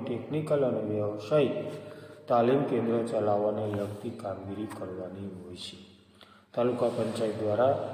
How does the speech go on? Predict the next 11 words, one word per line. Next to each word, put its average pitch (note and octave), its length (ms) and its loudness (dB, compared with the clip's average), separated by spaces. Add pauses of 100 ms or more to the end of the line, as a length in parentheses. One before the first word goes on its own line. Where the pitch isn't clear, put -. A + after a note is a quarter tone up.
(340)
તાલીમ A#2+ 380 6
કેન્દ્ર A2 320 0
ઊભા G#2 400 2
કરવા, - 360 -6 (220)
ગ્રામ A2 300 4
ઉદ્યોગમાં G#2 560 -2 (580)
કુટીર C#3 320 4
ઉદ્યોગ G#2+ 400 4
ચલાવવા, G2+ 340 2
એની G#2+ 220 0
ટેકનિકલની A#2 760 0